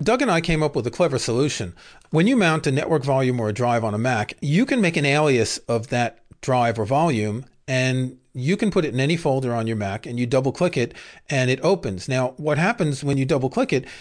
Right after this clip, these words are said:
is that your Mac is sending your username and the password to the device at the same time that it's asking to open that folder or volume. So you don't need to enter a username and password. It's in your keychain, which is what manages passwords on your Mac. And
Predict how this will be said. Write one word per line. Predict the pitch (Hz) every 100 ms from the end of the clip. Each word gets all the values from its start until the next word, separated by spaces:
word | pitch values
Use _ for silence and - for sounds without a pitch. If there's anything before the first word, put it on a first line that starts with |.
| -
is | 147 147 -
that | 151 135
your | 135
Mac | 143 175 143
is | 135 -
sending | 180 170 151
your | 135 139
username | 156 165 160 135
and | 127
the | 123
password | 147 143 - 123 113
to |
the | 117
device | 107 123 147 127 135
at | -
the | 135
same | 135 127
time | 131 135 120
that |
it's | 113 135
asking | 127 127 135 120
to | 131
open | 147 156 147 120
that | 127 120 - - -
folder | - 143 135 123 110
or | 117
volume. | 143 170 131 95 - - - -
So | - - 160 151 151 - -
you | - 147
don't | 175 202 151
need | 151 165 208 262 262
to | - -
enter | 185 175 180 175 185
a | 147
username | 156 175 170 156 147
and | 139
password. | 147 139 135 117 113
It's | -
in | 139
your | 123 113
keychain, | - 196 185 - 117 104 123
which | 113 113
is | 110
what | 113 -
manages | 123 135 120 113 104 - _
passwords | 131 120 - 110 107
on | 101
your | 104
Mac. | 120 156 113 - - - - - -
And | 156 147 147 147 147